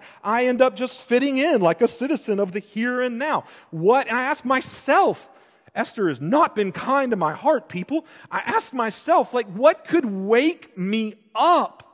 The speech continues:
to my identity as a citizen of a kingdom that's coming?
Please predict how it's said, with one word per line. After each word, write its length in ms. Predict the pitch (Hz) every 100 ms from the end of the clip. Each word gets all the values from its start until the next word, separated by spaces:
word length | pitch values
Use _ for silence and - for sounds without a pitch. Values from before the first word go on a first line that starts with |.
| _ _ _ _ _ _ _ _
to 100 | -
my 220 | 285 294
identity 540 | 285 269 196 320 330 262
as 120 | 214
a 80 | 220
citizen 560 | - 294 349 - 262
of 100 | 233
a 60 | 220
kingdom 600 | - - 330 349 269 214
that's 260 | 180 175 - - - _ _
coming? 800 | - - 226 349 359 254 151 120